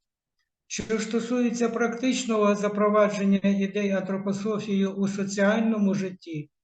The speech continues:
то тут можна говорити про антропософську медицину, антропософську педагогіку, лікувальну педагогіку, сільське господарство,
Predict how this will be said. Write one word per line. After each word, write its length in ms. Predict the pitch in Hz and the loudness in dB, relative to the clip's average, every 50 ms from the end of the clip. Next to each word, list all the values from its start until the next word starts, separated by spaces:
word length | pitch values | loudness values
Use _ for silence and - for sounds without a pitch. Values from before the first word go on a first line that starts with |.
| _ _ _ _ _ _ _ _ | _ _ _ _ _ _ _ _
то 120 | 202 202 | -2 -2
тут 260 | 202 208 262 254 226 | 0 2 0 0 2
можна 340 | 226 233 240 226 202 226 220 | 4 4 4 4 4 2 2
говорити 540 | 180 214 208 208 214 214 233 226 - 226 208 | 2 2 2 2 2 2 2 0 0 0 -2
про 220 | - 202 208 214 | -2 0 0 0
антропософську 1160 | 202 208 208 202 202 208 214 202 202 202 196 - 214 208 208 - 240 226 233 - - - 208 | 2 0 0 0 0 0 -2 -2 -2 -6 -4 -4 -4 -6 -2 -2 -2 -2 -2 -4 -6 -2 0
медицину, 840 | 202 196 202 196 190 196 196 196 196 208 208 208 208 202 202 202 202 202 202 - _ _ _ _ _ _ _ _ | 4 4 6 6 4 2 0 0 0 0 0 0 0 0 -2 -2 -4 -8 -12 -14 _ _ _ _ _ _ _ _
антропософську 960 | - 208 208 202 214 220 208 226 220 - - 240 240 233 - 233 226 208 208 | 0 0 0 2 -2 -2 0 -2 -2 -2 0 -2 0 0 -2 -4 -4 -4 -4
педагогіку, 920 | 196 214 214 196 180 165 151 147 214 226 220 196 196 208 202 - 214 196 185 | -2 0 0 2 2 0 0 0 2 2 2 2 2 0 -2 -2 -2 -2 0
лікувальну 800 | 220 220 202 226 226 196 214 214 220 214 208 208 208 208 196 - | 0 0 0 0 2 4 6 6 6 4 2 0 -2 -2 -4 -4
педагогіку, 960 | - 214 202 208 196 196 208 220 208 185 202 190 202 196 - - 196 196 - _ _ _ _ _ | -4 -2 0 0 2 2 2 0 0 -2 -4 -6 -8 -10 -8 -8 -10 -10 -10 _ _ _ _ _
сільське 520 | - - 202 202 - - - 254 262 240 | -6 -2 -2 -2 -2 -2 0 2 2 2
господарство, 1120 | 202 247 233 - - - 226 220 - 208 208 202 190 - - - - 190 196 196 196 196 | 2 2 0 -2 -2 -4 -4 0 2 4 4 4 4 2 -2 -6 -6 -6 -4 -4 -6 -8